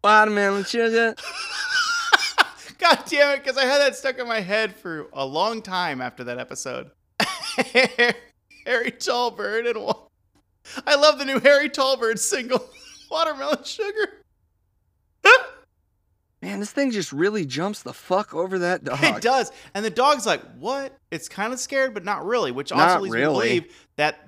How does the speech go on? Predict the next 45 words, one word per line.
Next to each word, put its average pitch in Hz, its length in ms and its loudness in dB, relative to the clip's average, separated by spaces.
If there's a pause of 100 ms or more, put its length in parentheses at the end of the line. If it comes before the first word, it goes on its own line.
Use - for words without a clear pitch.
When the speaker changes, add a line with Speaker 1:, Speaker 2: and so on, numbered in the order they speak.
(120)
Speaker 2:
it 160 120 -4
knows 139 320 -4
the 156 60 -10
bird. 220 440 -10
The 120 60 -6
Speaker 1:
Yeah. 117 260 2
Speaker 2:
bird 120 80 2
knows 339 180 -4
it. - 120 -10
Speaker 1:
Yeah, 135 400 8
yeah, 135 240 6
yeah. 127 380 4 (220)
That's 131 320 2
fair. 131 400 2 (400)
All 156 140 6
right, 202 300 10
shithouse. 202 580 6
Boy, 214 240 6
we're, 175 220 6
we're, 185 320 4
what 208 100 4
are 170 60 4
we? 143 200 4
We're, 123 320 2
uh, 117 340 4
four 165 200 2
for 180 140 -10
four? 208 240 6 (1000)
Speaker 2:
I 117 60 -16
think 147 220 -10
we're 185 120 -8
all 123 220 -4
shithouse 127 500 -12
today 107 200 -14
so 104 180 -20
far, 101 220 -14
yeah. 120 240 -12 (100)
Speaker 1:
Woo! 330 140 4 (920)
All 160 160 4
right, 254 200 8
Speaker 2:
I - 20 4
got 233 80 -2
Speaker 1:
buddy. 220 280 6
Speaker 2:
two 214 40 4
more. 208 420 2